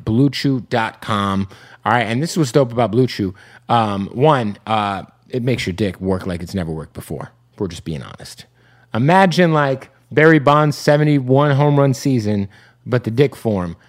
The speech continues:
That's how you're gonna be feeling when you're on these Blue Chews, all right? Trust me when I say it's a chewable form. They just dropped their mint chewables as well. Um, there's so much to go down with. Uh, blue chew dot com. Use that promo code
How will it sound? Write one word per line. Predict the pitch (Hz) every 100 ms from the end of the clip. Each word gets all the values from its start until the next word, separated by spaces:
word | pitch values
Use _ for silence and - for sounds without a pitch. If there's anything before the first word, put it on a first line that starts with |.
| _ _
That's | 135 156 -
how | 143
you're | 135
gonna | 127
be | 113
feeling | - 131 107
when | 104
you're | 104
on | 101
these | 92
Blue | 98 107
Chews, | - 95 85 98
all |
right? | 104 110
Trust | - 147 139
me | 139
when | 127
I | 120
say | - 120 113 - -
it's |
a | 131
chewable | - 175 165 147
form. | - 147 139 131 - - _
They | 131
just | 131 151 -
dropped | 156 -
their | 135
mint | 131 156 -
chewables | 165 151 151 151 123
as | 113 110 117
well. | 120 147 151 147 - - - -
Um, | 123 117 110 101
there's | 127
so | - 170
much | 143 -
to |
go | 120 131
down | 123 117
with. | 117
Uh, | 110 101
blue | 135 180
chew | - 175 135
dot | 139 135 -
com. | 131 127 117 _ _
Use | 131 135
that | 143 131
promo | 151 139 127
code | - 131 117